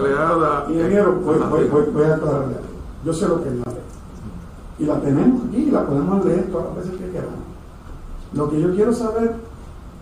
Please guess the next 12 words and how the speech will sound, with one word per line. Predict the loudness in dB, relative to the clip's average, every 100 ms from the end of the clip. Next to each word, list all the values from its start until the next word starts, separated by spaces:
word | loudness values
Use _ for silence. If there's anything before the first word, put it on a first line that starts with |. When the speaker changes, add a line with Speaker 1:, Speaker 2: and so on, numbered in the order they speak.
| -16 -16 -16 -16 -16 -18 -16 -4
Speaker 2:
en | 2 4 4 2
funciones, | -2 -4 -6 -2 2 4 2 0 -6 -12 -16 -18 -16 -8 0
en | 2 4
la | 2 0 0
práctica, | 2 4 4 0 -4 -4 -6 -14 -16 -18 -18 -18 -18 -10 0
en | 6 8
lo | 8 6 2
que | 2
se | 2 4
va | 4 2 0
a | -2
hacer, | -2 4 4 4